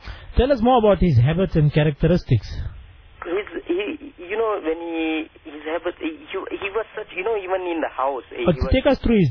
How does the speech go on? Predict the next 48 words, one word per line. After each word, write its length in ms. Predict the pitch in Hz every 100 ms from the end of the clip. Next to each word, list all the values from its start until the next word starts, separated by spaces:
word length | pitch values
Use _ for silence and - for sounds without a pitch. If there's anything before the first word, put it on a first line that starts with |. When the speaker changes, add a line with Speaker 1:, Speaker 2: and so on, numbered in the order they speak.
| 110
Speaker 1:
day, 160 | 147
how, 400 | 113 95 117 131
how 240 | 117 160 180
his 100 | 143
day 160 | 143 147
would 180 | 135 120
be. 140 | 120 95 - -
Speaker 2:
His 320 | - - 233 185
day, 160 | 202 208 185
you 160 | 190
know, 160 | 196 185
uh, 240 | - 143
normally 400 | 139 147 160 156
he 160 | 143 127
will 100 | 117 117
get 160 | 127
up, 160 | 139 - -
uh, 240 | 120 113 120
and, 320 | 117 113 110 - -
uh, 640 | - - - 131 117 113 110 -
teach 160 | 139 -
in 80 | 113
the 80 | 110
morning. 400 | 120 127 131 139 - - - -
Afternoon, 800 | 127 131 143 131 131 131 127 - 113
he 80 | 120
will 160 | 117 113
have 240 | 117 113
a 240 | 113 117 113
little 160 | 123 143
bit 160 | 131 -
break. 240 | 139 139 -
But 80 | - -
even 320 | 196 214 202
during 320 | 180 175 165
his 160 | 135 107
break, 320 | 131 135 123
if 160 | 135 - 135
the, 80 | 127
the, 80 | 123 -
the 80 | 123
student, 400 | - 117 147 98 - - - -
he 80 | 113
did 160 | 120 117
not 220 | 139 151 - -
study 240 | 151 147
properly, 400 | - 135 - 101 - _ _ -
Speaker 1:
Hmm. 320 | 151 143 117